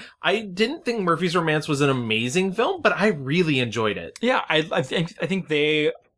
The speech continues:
Speaker 2: are very good together.
Speaker 1: Yeah.
Speaker 2: Um, one funny little tidbit. Um, so during this time, Sally Field had a, basically a contract with Columbia Pictures. She was doing a bunch of movies with them. Um, Columbia Pictures at the time was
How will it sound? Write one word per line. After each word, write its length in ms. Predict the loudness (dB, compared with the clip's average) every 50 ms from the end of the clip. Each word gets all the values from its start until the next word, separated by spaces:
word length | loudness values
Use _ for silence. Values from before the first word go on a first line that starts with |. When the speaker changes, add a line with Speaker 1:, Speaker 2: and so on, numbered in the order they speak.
| _ -4
Speaker 2:
are 140 | -2 0 0
very 300 | 2 2 2 2 2 0 -2
good 340 | -2 -2 -2 -4 -4 -6
together. 520 | -10 -8 -4 -4 -4 -4 -4 -6 -6 -4 -2
Speaker 1:
Yeah. 320 | 0 0 0 0 0 -2 -4 -2
Speaker 2:
Um, 260 | 0 0 0 0 -2 -6 -6
one 320 | -2 0 0 0 0 -2
funny 480 | -6 -8 -6 -2 0 0 0 0 -2 -2
little 260 | -2 -2 -2 -4 -4
tidbit. 680 | -6 -6 -4 0 0 0 0 0 -2 -2 -2 -2 -4 -6 _ _ _ _ _ _ -2
Um, 240 | 0 0 0 0 -2 -4
so 300 | -4 -2 -2 -2 -2 -2
during 220 | -2 -2 -2 0
this 120 | -2 -2 0
time, 300 | 0 0 0 -2 -4 -6 _ -12 -12
Sally 320 | -6 -2 0 2 2 2
Field 260 | 0 0 0 0 0
had 380 | 0 -2 -2 0 0 0 0 -2 -4 -6 -8
a, 40 | -6
basically 400 | -4 -4 -4 -4 -4 -2 0 0 0
a 40 |
contract 360 | -2 -2 -4 -4 -2 -4 -4 -6
with 120 | -6 -6
Columbia 280 | -2 0 0 2 2 0
Pictures. 440 | 0 -2 -2 -2 -2 -2 -2 -2 -2
She 100 | 0 0
was 120 | -2 0 0
doing 200 | 0 0 0 0
a 60 | 0
bunch 180 | 0 0 0
of 60 | -2 -2
movies 220 | -2 -2 -2 -4
with 100 | -4 -4
them. 200 | -2 -2 -2 -4 -8 -14 -20 -20 -20 -20 -20 -10 -4
Um, 340 | -2 0 0 0 -2 -4 -10 _ _ _
Columbia 260 | -4 -2 0 0 2
Pictures 240 | 0 0 0 0 0
at 100 | 0 0
the 40 | 0
time 280 | 2 2 2 2 0 0
was 360 | 0 0 0 0 -2 -6 -10